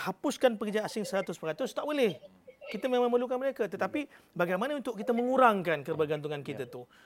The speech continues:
Speaker 1: So, secara perlahan-lahan, dari segi industri mana yang kita perlu kurangkan?
Speaker 2: Hmm.
Speaker 1: Of course, tiga D, four D pun tak mampu dah sekarang. Dari segi construction, even di plantation pun kalau kita lihat,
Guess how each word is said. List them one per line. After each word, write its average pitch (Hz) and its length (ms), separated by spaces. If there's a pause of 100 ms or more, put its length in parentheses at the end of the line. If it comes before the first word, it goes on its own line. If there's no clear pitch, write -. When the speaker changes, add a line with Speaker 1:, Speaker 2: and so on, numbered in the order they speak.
Speaker 1:
So, 214 80
secara 196 160
perlahan-lahan, 175 480
dari 156 80
segi 175 160
industri 196 340
mana 247 220
yang 220 160
kita 185 80
perlu 190 160
kurangkan? 156 560
Speaker 2:
Hmm. - 340
Speaker 1:
Of 143 60
course, - 240
tiga 170 240
D, 190 160
four 170 240
D 180 160
pun 170 160
tak 180 80
mampu 165 320
dah 202 80
sekarang. 254 340 (420)
Dari 160 120
segi 180 120
construction, 214 640 (240)
even 185 240
di 196 80
plantation 208 600
pun 226 120
kalau 214 80
kita 214 120
lihat, 208 200